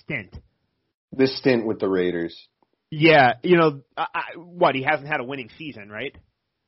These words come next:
Speaker 2: No, and,
Speaker 1: And
Speaker 2: I
Speaker 1: this,
Speaker 2: mean,
Speaker 1: this,
Speaker 2: granted,
Speaker 1: this is his third year.
Speaker 2: This is year three, so I, I think,
Speaker 1: Hey,
Speaker 2: I
Speaker 1: he's got
Speaker 2: think year
Speaker 1: seven years
Speaker 2: four
Speaker 1: left.
Speaker 2: is, yeah, <laughs> yeah, right, exactly. I think this is really where his,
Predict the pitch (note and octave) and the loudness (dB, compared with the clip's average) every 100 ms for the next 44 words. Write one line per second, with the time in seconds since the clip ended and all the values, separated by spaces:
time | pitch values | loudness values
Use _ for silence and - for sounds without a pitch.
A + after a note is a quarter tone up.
0 | _ _ _ _ A#2 A#2+ G2 F2 F#2+ G2+ | _ _ _ _ 0 2 2 0 -4 -8
1 | - _ _ _ _ E3 F#3 F#3 E3 F3 | -14 _ _ _ _ -4 0 0 -2 2
2 | F#3 E3+ D#3 C#3 D3 - D#3+ D3+ C#3 C3+ | 4 4 0 -2 -4 -2 0 2 2 -2
3 | F#2+ B2+ - A#2 G#2+ A2 G2+ G2 G#2+ G#2 | -2 -8 -6 -6 0 2 2 -2 -8 -4
4 | G2+ F#2+ F2+ - G#2+ A2+ C3+ D#3+ A3 F3+ | 0 0 -2 0 2 2 0 -2 0 0
5 | - _ _ _ _ _ _ _ C4 G3+ | -2 _ _ _ _ _ _ _ 2 4
6 | F3+ C3 D3 C#3 - C3+ B2 - F#3+ G2+ | 4 6 4 4 -2 -2 0 2 2 0
7 | G2 - _ _ - - C#3 A2+ G#2+ - | -6 -20 _ _ -6 0 4 6 6 2
8 | - - A#2+ A2 G2+ F#2+ A2+ G#2+ G2 F#2+ | -2 2 0 0 -4 -6 -6 2 2 2
9 | F#2+ F#2+ _ _ _ _ D3 D3 F3+ C#3 | -2 -6 _ _ _ _ 0 6 4 4
10 | - - _ _ _ _ - C3 C3+ B2+ | -4 -20 _ _ _ _ -2 2 2 2
11 | A2+ A2+ A2 G#2 G#2 G2+ G2 F#2+ - _ | 2 6 6 4 2 2 2 0 -6 _
12 | _ _ _ _ _ _ _ _ _ _ | _ _ _ _ _ _ _ _ _ _
13 | _ _ G2 G#2+ | _ _ -8 -8